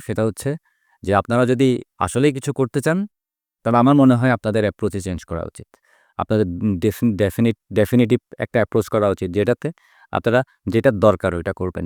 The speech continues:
ন্যারেটিভ বিল্ড আপের কাজটা করবেন। বিদেশে আপনাদের কাজই হবে হচ্ছে ন্যারেটিভ বিল্ড আপ করা, বুঝানো মানুষকে, ওই প্লেকার্ড ধরে দাঁড়ায় থাকা না, এটা কোনো কাজ নাই।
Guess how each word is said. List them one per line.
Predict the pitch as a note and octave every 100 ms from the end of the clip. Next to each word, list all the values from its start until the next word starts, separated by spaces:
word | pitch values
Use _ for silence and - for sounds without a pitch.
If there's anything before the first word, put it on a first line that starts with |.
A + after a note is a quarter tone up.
| D#2
ন্যারেটিভ | G2 A#2+ C3 A2
বিল্ড | A2 G#2+
আপের | G#2+ G2+
কাজটা | G2+ - F#2+
করবেন। | F#2 F2 E2+
বিদেশে | A2 A2+ -
আপনাদের | B2+ A#2 A#2
কাজই | A2 G2+ A2
হবে | A2
হচ্ছে | A2 -
ন্যারেটিভ | A2 A2+ A#2
বিল্ড | G2 F#2+ F2
আপ | -
করা, | - - - _ _ _ _ -
বুঝানো | F#2+ A2 C#3 G#2
মানুষকে, | E2+ E2+ - - - _ _ _ _ _
ওই | A2+
প্লেকার্ড | G#2 - B2 A#2 A#2+
ধরে | G2+ A2+
দাঁড়ায় | G#2 G2+
থাকা | F#2+ G2
না, | F2+ - _ _ _ -
এটা | G#2+
কোনো | G2+ G#2+
কাজ | G2+ G2
নাই। | F2